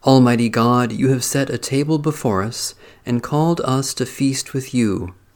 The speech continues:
Prepare us in mind and spirit to minister in your name and to honor your Son, our Lord,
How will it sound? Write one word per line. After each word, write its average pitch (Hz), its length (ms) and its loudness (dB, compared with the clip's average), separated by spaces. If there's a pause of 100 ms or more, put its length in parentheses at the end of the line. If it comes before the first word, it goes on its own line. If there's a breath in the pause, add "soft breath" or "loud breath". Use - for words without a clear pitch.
(360 soft breath)
Prepare 175 520 2
us 90 380 -2
in 117 220 2
mind 135 420 2
and 139 240 -2
spirit 98 440 -2 (120)
to - 120 -2
minister 139 540 2
in 117 180 4
your 139 220 4
name 101 480 0 (360 loud breath)
and 120 340 0
to - 220 -8
honor 123 260 0
your 139 320 2
Son, 120 640 -2
our 143 180 2
Lord, 90 520 0